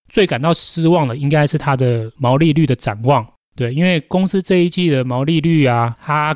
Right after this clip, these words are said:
给出来的预期大概就是只有五十三趴，这相对上一季的话是减少二点二个百分点。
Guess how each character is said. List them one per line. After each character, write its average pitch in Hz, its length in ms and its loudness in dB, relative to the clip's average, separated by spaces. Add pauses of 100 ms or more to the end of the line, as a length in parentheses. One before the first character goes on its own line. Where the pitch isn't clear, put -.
给 117 160 -2
出 156 180 -2
来 127 140 0
的 117 180 -2
预 160 200 0
期 127 180 -4
大 131 160 -2
概 131 160 0
就 131 120 0
是 123 360 2
只 - 240 -8
有 127 160 2
五 113 140 -4
十 123 100 -4
三 156 220 -2
趴， 143 300 -2 (260)
这 185 140 2
相 170 180 -2
对 175 100 0
上 165 260 0
一 135 60 0
季 156 160 -2
的 131 120 0
话 139 180 0
是 143 120 0
减 135 300 -2
少 113 460 -2
二 180 100 2
点 135 160 -2
二 165 140 0
个 135 80 0
百 113 180 -4
分 151 220 0
点。 117 180 -2